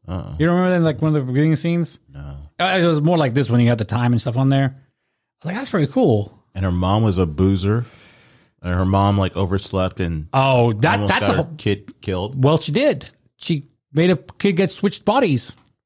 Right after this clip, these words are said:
Speaker 1: So how did Millie not get accused of any of the crimes? No one saw her kill her teacher, that, which was the guy from Ferris Bueller.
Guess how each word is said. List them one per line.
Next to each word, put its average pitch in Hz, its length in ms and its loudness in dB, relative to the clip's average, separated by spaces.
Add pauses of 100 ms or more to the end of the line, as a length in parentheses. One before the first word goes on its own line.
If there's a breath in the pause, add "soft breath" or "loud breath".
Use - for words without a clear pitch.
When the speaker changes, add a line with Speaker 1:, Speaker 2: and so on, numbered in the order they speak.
(460)
Speaker 1:
So 175 300 0
how 170 240 2
did 214 200 -4
Millie 127 640 0 (100)
not 117 400 -2
get 120 140 0
accused 107 300 0
of 98 80 -2
any 95 160 -2
of 87 80 -2
the 80 80 -4
crimes? - 580 -8 (320)
No 113 240 2
one 139 160 4
saw 123 380 0
her 123 240 2
kill 120 320 2
her 120 140 2
teacher, 117 420 -2
that, 101 220 -2
which 92 180 -2
was 90 80 -4
the 87 80 -6
guy 95 200 0
from 90 120 -8
Ferris 92 280 -2
Bueller. 87 420 0